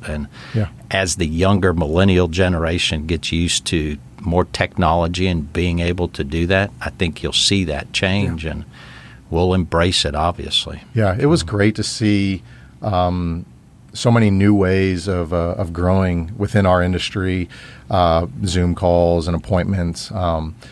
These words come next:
Speaker 2: you know, I think in the past we, we thought, "No, we've gotta, if they call, we've gotta be there." Because, you know, prior to this, we were, we were retail as well. So we're, "I've gotta be in front of you. If I'm in front of you, I can sell this." You've gotta touch, you've gotta feel, you've gotta do all that. You've gotta see it moving.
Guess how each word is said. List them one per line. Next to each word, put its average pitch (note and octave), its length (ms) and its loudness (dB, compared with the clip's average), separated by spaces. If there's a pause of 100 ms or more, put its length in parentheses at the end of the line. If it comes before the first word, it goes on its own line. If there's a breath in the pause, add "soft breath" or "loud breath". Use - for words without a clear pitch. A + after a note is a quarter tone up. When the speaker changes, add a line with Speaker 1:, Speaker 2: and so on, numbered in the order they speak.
(240 loud breath)
Speaker 2:
you A2 100 0
know, E2+ 180 -2 (300)
I B2+ 80 -4
think A2+ 160 -2
in F#2 120 -2
the F2+ 80 -4
past G2+ 420 2
we, F#2+ 160 -4
we G2+ 140 -6
thought, F#2+ 360 0
"No, A2+ 80 -4
we've G#2+ 200 -2
gotta, A2+ 240 2 (340)
if A#2+ 140 -10
they B2+ 100 0
call, C3+ 460 2
we've A2 180 -2
gotta G2+ 220 2
be F2+ 180 -6
there." E2+ 240 -8
Because, A2+ 240 -2
you B2+ 80 0
know, A#2 40 0
prior B2+ 340 2
to F#2+ 60 -2
this, B2+ 300 0
we A#2+ 160 0
were, F#2+ 200 0 (180)
we A#2+ 100 -2
were A2 80 2
retail G2 460 -2
as E2+ 100 -8
well. F#2+ 280 0
So - 160 -8
we're, G#2+ 320 0 (340 loud breath)
"I've G2+ 140 -2
gotta G#2+ 180 2
be A2+ 160 2
in G#2+ 60 2
front B2+ 240 2
of C3 80 0
you. C#3 240 -2 (320 loud breath)
If - 80 -10
I'm G2 100 0
in F#2 60 -6
front A#2+ 240 2
of A2+ 80 0
you, A2+ 120 2
I G2 80 2
can F#2+ 140 -6
sell A2+ 300 2
this." G#2+ 240 -2
You've A#2 100 2
gotta F#2 160 2
touch, - 380 0
you've G#2 100 -2
gotta F#2 160 -4
feel, A2 460 2
you've G2 100 -2
gotta F2+ 160 -2
do G#2 160 2
all G2 120 6
that. F2+ 100 -2
You've A2 80 0
gotta G#2 120 2
see - 200 -4
it F2+ 80 -4
moving. G2 480 -2